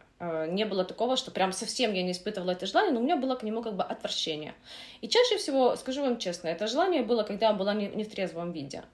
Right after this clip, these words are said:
То есть в трезвом виде у меня его, в принципе, не было. А как мы знаем,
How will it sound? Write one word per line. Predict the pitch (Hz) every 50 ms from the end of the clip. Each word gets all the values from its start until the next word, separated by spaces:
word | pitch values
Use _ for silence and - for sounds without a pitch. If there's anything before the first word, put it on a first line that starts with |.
| _ - - - - - _
То | - 180 180
есть | 175 - - -
в | -
трезвом | - 294 381 370 349 392 370 330
виде | 330 285 285
у | 269
меня | 247 247 240
его, | 220 220
в | 226
принципе, | - - 247 262 254 - 214 - 214
не | 208 185 160 151
было. | 147 156 147 - -
А | -
как | 185 - 220 220 220
мы | 220 226
знаем, | 254 359 453 453 381 370 370